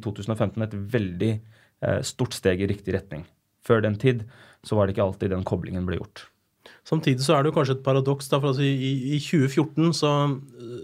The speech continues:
Speaker 2: så hadde man jo da sett at tallene på det som kalles for sult, eller det, altså at man ikke får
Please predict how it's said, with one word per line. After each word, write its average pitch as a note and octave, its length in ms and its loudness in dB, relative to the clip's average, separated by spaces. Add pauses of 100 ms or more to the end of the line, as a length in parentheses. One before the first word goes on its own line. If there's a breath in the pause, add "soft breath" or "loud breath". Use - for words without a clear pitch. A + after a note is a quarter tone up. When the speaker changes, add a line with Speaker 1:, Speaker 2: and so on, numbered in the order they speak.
(160)
Speaker 2:
så C3+ 260 2
hadde C3+ 140 0
man A#2 160 0
jo A#2 80 -2
da A#2 100 0
sett G2+ 300 -4
at A2+ 80 -6
tallene G#2 480 0
på A#2 300 2 (480 loud breath)
det A#2 160 2
som A2 320 0
kalles G#2+ 180 2
for A#2 140 -4
sult, C#3+ 400 2
eller A#2+ 160 2
det, A2+ 80 0
altså A2+ 240 0
at A2 100 -4
man A#2+ 140 2
ikke A2 160 -6
får B2+ 80 2